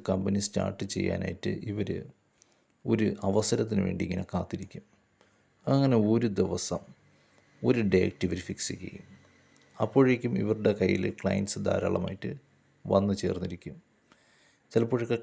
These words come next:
ക്ലയൻസും ഇവരുടെ ഈ ഒരു നാടകത്തിൽ പങ്കാളികളായിരിക്കും. അത് വേറൊന്നും കൊണ്ടല്ല, ഇവർ ക്ലയൻസിനെ പറഞ്ഞ് വിശ്വസിപ്പിക്കും, "ഞങ്ങളാണ് ഈ കമ്പനിയുടെ നെടുന്തൂണും നട്ടിലൊക്കെ. ഞങ്ങൾ പോയി കഴിയുകയാണെങ്കിൽ ഈ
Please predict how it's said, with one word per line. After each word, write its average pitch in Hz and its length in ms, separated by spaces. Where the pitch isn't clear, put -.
ക്ലയൻസും 104 760
ഇവരുടെ 98 360
ഈ 90 200
ഒരു 90 140
നാടകത്തിൽ 92 640
പങ്കാളികളായിരിക്കും. 92 920
അത് 107 120
വേറൊന്നും 95 400
കൊണ്ടല്ല, 82 440
ഇവർ 120 160
ക്ലയൻസിനെ 101 520
പറഞ്ഞ് 95 280
വിശ്വസിപ്പിക്കും, - 680
"ഞങ്ങളാണ് 110 560
ഈ 92 80
കമ്പനിയുടെ 90 420
നെടുന്തൂണും 92 680
നട്ടിലൊക്കെ. - 520
ഞങ്ങൾ 127 260
പോയി 104 240
കഴിയുകയാണെങ്കിൽ 92 640
ഈ 90 60